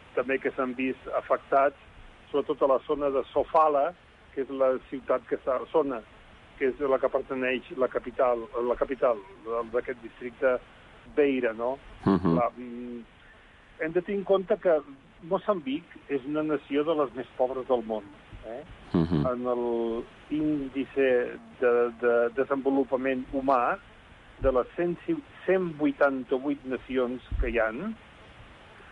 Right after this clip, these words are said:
Speaker 1: ocupa el lloc cent setanta-nou. O sigui
Speaker 2: Mhm.
Speaker 1: que és de les més pobres. Això què vol dir? Doncs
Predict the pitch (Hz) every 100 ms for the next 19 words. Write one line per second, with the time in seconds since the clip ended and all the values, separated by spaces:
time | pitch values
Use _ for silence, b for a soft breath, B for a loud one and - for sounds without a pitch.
0 | - 165 143 180 196 175 180 - - 202
1 | 185 170 156 139 131 113 104 98 - -
2 | - - - - - - - - - -
3 | 90 85 73 123 - - - - 123 -
4 | - 139 131 120 143 - - 120 110 95
5 | - - - - - - - 180 190 170
6 | 165 147 120 104 - - - - 120